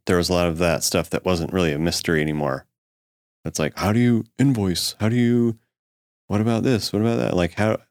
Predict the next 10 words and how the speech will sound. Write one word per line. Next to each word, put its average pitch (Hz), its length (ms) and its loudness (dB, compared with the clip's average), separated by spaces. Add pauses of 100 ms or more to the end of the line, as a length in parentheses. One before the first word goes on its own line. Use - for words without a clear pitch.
like, 87 240 0 (800)
what's, - 280 -6 (100)
how, 95 280 -2
what's 107 160 -2
the 110 80 2
appropriate 113 500 0
way 104 220 2
to, 98 300 2 (720)
you 98 120 -4
know, 82 220 -4